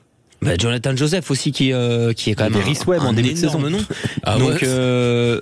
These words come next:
Speaker 1: 'fin, est-ce qu'au final ça se reflète pas là où on cherche uniquement à aller, euh, attirer des gros noms sans forcément avoir de garantie derrière, d'avoir
Speaker 2: Et
Speaker 1: une
Speaker 2: parce que
Speaker 1: assurance
Speaker 2: t'acceptes plus,
Speaker 1: sportive.
Speaker 2: euh, ta-, ton statut.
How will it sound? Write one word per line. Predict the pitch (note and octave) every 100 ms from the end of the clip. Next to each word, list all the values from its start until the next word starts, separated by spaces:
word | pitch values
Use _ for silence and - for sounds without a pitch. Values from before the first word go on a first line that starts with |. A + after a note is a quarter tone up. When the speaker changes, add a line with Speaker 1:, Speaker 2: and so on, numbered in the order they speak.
| -
Speaker 1:
'fin, | - B2+ B2 A2 -
est-ce | C3+ -
qu'au | D#3
final | F3+ F#3 E3+
ça | C3
se | -
reflète | C3 C#3 B2
pas | D3+ E3
là | G#3
où | F3+
on | C#3 C3+
cherche | - E3+ - - -
uniquement | G3+ G3 F#3+ F#3+ F3+ -
à | B2 B2 B2
aller, | B2+ C#3 C3+
euh, | A#2 A2 A2 C3
attirer | B2+ - C#3 C3+
des | B2
gros | A2+ D#3
noms | C#3+ G3+ - - - - - - -
sans | - F#3
forcément | F3 D#3+ - E3 E3 E3+
avoir | - C3 B2+
de | C3+
garantie | C#3+ D3 D3+ - C3
derrière, | B2+ A#2+ E3+ B3 - - - - A2+
d'avoir | C3+ D3 D3+
Speaker 2:
Et |
Speaker 1:
une | C3+
Speaker 2:
parce | C#3+
que | -
Speaker 1:
assurance | D3+ F3+
Speaker 2:
t'acceptes | A#2 -
plus, | A2+ C#3+
Speaker 1:
sportive. | C#3+ A2+
Speaker 2:
euh, | G#2
ta-, | A#2 G2
ton | B2+
statut. | - E3 G#3+